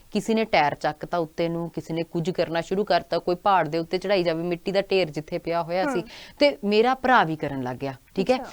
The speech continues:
Speaker 1: ਉਹਨੇ ਇੱਕ ਵਾਰੀ ਕੀਤਾ, ਦੋ ਵਾਰੀ ਕੀਤਾ, ਤਿੰਨ ਵਾਰੀ ਕੀਤਾ। ਉਹ ਤਾਂ ਪਹਿਲਾਂ ਤਾਂ ਚਲੋ ਖੁੱਲੇ ਏਰੀਆ ਦੇ ਵਿੱਚ ਕਰਕੇ ਆਉਂਦੇ ਸੀ ਜਾ ਕੇ।
Speaker 2: ਹੂੰ।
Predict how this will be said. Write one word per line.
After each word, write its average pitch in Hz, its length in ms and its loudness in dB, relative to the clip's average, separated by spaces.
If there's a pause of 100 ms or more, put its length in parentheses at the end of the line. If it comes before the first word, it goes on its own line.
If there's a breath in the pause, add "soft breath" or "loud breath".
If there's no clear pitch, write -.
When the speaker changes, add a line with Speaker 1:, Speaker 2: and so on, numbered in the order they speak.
(120)
Speaker 1:
ਉਹਨੇ 233 220 6
ਇੱਕ - 340 -4
ਵਾਰੀ 214 240 4
ਕੀਤਾ, 185 420 -2
ਦੋ 190 240 6
ਵਾਰੀ 202 220 2
ਕੀਤਾ, 185 300 0
ਤਿੰਨ 190 300 0
ਵਾਰੀ 196 220 2
ਕੀਤਾ। 196 280 -2
ਉਹ 214 180 2
ਤਾਂ 247 120 0
ਪਹਿਲਾਂ 233 280 2
ਤਾਂ 247 100 -2
ਚਲੋ 254 200 0
ਖੁੱਲੇ 240 420 2
ਏਰੀਆ 214 200 2
ਦੇ 208 100 2
ਵਿੱਚ 220 200 -2
ਕਰਕੇ 202 360 0
ਆਉਂਦੇ 151 200 -4
ਸੀ 151 100 -6
ਜਾ 143 140 -4
ਕੇ। 131 160 -10 (180 loud breath)
Speaker 2:
ਹੂੰ। 285 100 -4